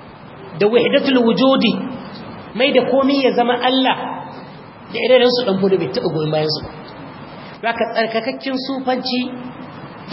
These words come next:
na wasu daga cikin magabata irin su Junayd, irin su Sayyidi Abdul Qadir Al-Jilani, ko irin sa ne Dan Fodo yake goyon baya.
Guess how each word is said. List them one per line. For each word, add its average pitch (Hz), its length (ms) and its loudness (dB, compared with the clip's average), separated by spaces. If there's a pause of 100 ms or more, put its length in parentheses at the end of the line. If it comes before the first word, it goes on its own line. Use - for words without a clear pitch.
(320)
na 214 100 4
wasu 240 240 6
daga 196 200 2
cikin 214 240 -4
magabata 175 640 2
irin 196 160 2
su 180 160 -2
Junayd, 160 400 0 (1500)
irin 208 160 4
su - 100 0
Sayyidi 196 220 4
Abdul 175 220 2
Qadir 180 200 2
Al-Jilani, 170 560 0 (600)
ko 185 60 -6
irin 190 200 4
sa 202 140 0
ne 175 120 2
Dan 170 200 -2
Fodo 190 180 2
yake 143 240 0
goyon 113 220 -6
baya. - 200 -12